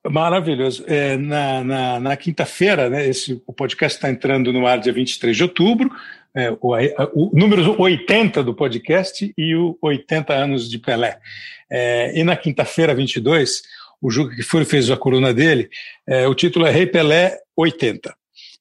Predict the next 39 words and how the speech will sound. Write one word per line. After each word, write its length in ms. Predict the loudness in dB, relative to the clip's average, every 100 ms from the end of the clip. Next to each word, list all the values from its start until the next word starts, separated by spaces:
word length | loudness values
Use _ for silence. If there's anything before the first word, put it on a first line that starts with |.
| -4
E 120 | -2
aí 140 | 0
ele 140 | 0 0
falou, 220 | 0 0
"Pesquise 460 | 0 0 0 0
no 140 | 2 2
Google 320 | 2 2 0
frases 420 | 0 0 0 -2
sobre 240 | -2 -2 0
Pelé. 400 | 0 0 -2 -6 _ -20 _
Aqui 300 | -8 -4 -2
é 20 |
só 180 | 0 0
uma 120 | -2
pequena 380 | -2 0 2 2
amostra." 580 | 0 -2 -4 -6 -12 -18 _ _ _ _ _
Eu 140 | -6 -2
vou 100 | 0
dar 140 | 2
só 160 | 2 2
algumas 480 | 2 2 0 2
aqui, 280 | 0 -4 -6
ó. 80 | -6 -8
Você 180 | -6 -2
falou 220 | 2 2
do 100 | 4
Armando 300 | 4 4 2
Nogueira, 460 | 2 2 2 2 2
né? 160 | -2 -8 -20 -20 -18 -8
Que 100 | -6
foi 520 | 0 2 4 0 -4 _ _
nosso, 340 | -4 -4 -4 -8 -2
nosso 300 | -2 0 0
diretor, 680 | 0 0 0 2 2 2
nosso 760 | 0 -4 -4 -6 -4 -4 -4 -10 -20 -20 -6
mestre 560 | 0 0 -2 -8 -4
e 60 | -2
amigo, 640 | -2 -2 -2 -2 -4 -10 -10 _ -20 _ -10
é, 460 | -8 -6 -6 -8